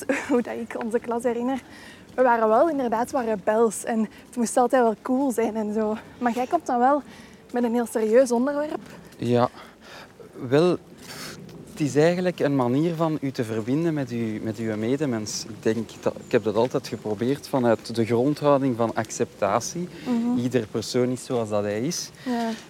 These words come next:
Speaker 2: Eh, ja, er moet wel wat respect zijn natuurlijk, maar dat respect dat begint al van bij,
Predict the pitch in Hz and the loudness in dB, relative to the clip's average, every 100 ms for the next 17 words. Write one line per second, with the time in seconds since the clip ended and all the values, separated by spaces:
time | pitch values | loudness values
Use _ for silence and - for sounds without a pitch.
0 | - 113 113 107 104 107 113 107 107 101 | 0 4 4 4 2 2 2 2 -4 -4
1 | - 135 120 104 104 - 123 - 151 147 | -2 0 0 -2 -6 -6 -8 0 2 2
2 | 147 165 175 175 165 127 117 113 107 - | -2 -6 -6 -6 -4 -2 0 0 -4 -4
3 | 175 - 160 120 117 165 196 180 147 147 | -4 -2 -4 -4 -4 -4 0 0 0 -2
4 | 127 120 120 | 0 2 0